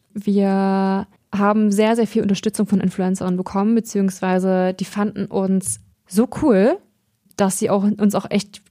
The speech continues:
die, die Türen eingerannt sind. Also die haben, äh, in den ersten Monaten jetzt auch immer noch, kriegen wir so viele Nachrichten, ob wir nicht mehr Strumpfhosen an sie schicken könnten, weil sie das Produkt einfach wahnsinnig toll finden und Lust darauf hätten, es einfach anzuziehen. Und Strumpfhosen braucht auch eh,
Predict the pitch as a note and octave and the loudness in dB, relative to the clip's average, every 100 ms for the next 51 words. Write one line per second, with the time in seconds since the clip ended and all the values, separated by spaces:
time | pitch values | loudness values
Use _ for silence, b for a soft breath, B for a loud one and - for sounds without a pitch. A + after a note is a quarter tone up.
0 | - F3+ F3+ F3 - F4 C4 E3 F3 E3+ | -12 -6 -6 -4 0 2 4 2 0 0
1 | F3 F#3 F3 F3 F3+ F#3 G3 G3+ - - | 0 0 0 0 0 0 0 0 -2 -8
2 | A2+ F#3+ F#3+ - G3+ - G3+ G3 G3 - | -4 -2 0 0 0 -2 -2 0 0 2
3 | G#3 A#3+ A#3 - F#3+ G3 G3 - - G#3 | 2 4 2 0 -2 0 0 -4 -2 0
4 | G#3+ G#3+ G3 - G3+ F#3+ A3 - G3+ G3 | 2 0 -2 -4 0 0 0 0 2 2
5 | G3+ G3 G#3+ G3+ - - G3+ G3+ G3 - | 2 0 2 2 2 2 2 2 0 0
6 | A4 - B3+ A#3 G#3+ G#3 G3+ G#3+ G3+ G3+ | -2 0 0 0 -2 -2 -4 -6 -2 0
7 | F#3+ - F#3+ G3 B B B B - F#3+ | 0 0 0 -2 B B B B 2 4
8 | F#3+ F#3 G3 A3 - - F3 F#3 F#3+ F#3 | 4 0 0 0 -2 -2 -2 -2 0 0
9 | G3 F#3+ F#3 - G#3+ A3 - E3+ - G#3 | 2 2 0 2 2 2 0 -2 -2 -2
10 | B3 B B B B - F#3 G3+ A3 G#3 | -4 B B B B -2 0 2 2 2
11 | F#3 F#3+ G3+ F#3+ F#3+ F#3+ F#3+ F#3 - A#3+ | 0 0 -2 0 0 0 0 0 2 0
12 | F#3+ - F3+ E3+ E3+ F3+ F3 - A3+ G#3+ | -2 -4 -2 0 0 -2 0 2 2 4
13 | F#3 E3+ F3 G3+ | 2 2 2 0